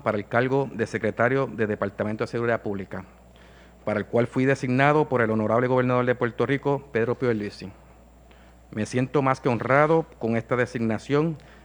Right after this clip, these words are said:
y será mi compromiso el fortalecer nuestras agencias de seguridad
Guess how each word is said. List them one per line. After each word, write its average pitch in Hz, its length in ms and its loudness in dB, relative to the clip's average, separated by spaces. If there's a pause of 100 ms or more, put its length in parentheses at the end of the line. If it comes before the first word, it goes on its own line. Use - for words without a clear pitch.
y 113 100 -8
será 113 300 0
mi 139 100 -2
compromiso 120 840 -2 (420)
el 95 120 -8
fortalecer 104 680 -2
nuestras 131 360 -4
agencias 113 400 -2
de 127 60 -2
seguridad 131 500 0